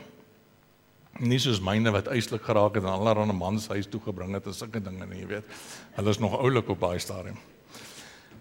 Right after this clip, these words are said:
En ons twee kyk nou vir die twee en ons smile nou oor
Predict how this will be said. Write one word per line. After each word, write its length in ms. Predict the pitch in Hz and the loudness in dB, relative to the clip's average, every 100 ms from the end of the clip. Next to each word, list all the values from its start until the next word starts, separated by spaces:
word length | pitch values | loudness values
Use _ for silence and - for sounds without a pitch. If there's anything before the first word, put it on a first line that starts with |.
| - | 0
En 160 | 143 | 4
ons 200 | 180 247 | 8 6
twee 200 | - 202 | 10 10
kyk 240 | 196 208 208 | 10 8 10
nou 120 | 202 | 6
vir 160 | - 160 | 6 4
die 100 | 190 | 4
twee 220 | 185 175 | 4 6
en 140 | 175 156 | 8 6
ons 160 | 131 - | 4 4
smile 340 | 131 143 165 | 4 6 6
nou 160 | 135 120 104 - | 6 4 0 0
oor 160 | 131 120 | 4 6